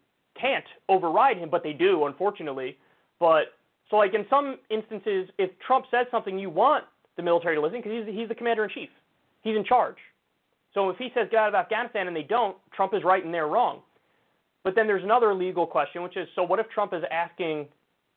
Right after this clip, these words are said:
the generals to do something that's clearly unconstitutional?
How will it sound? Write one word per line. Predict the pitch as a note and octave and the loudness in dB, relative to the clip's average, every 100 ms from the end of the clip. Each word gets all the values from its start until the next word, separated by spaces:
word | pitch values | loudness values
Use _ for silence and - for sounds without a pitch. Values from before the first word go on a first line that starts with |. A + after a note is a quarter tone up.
| _ _ _ _ - | _ _ _ _ -10
the | |
generals | D#3+ F3 E3+ D#3+ | 0 2 4 2
to | E3+ | -2
do | D#3+ | -4
something | F3 D#3+ D3 | -2 -2 -4
that's | C#3 | -6
clearly | - F3+ D#3 - | -4 -2 0 -2
unconstitutional? | D#3 E3+ D3+ C#3+ F3 D#3+ A#3 - | 0 0 0 -4 -12 -12 -14 -20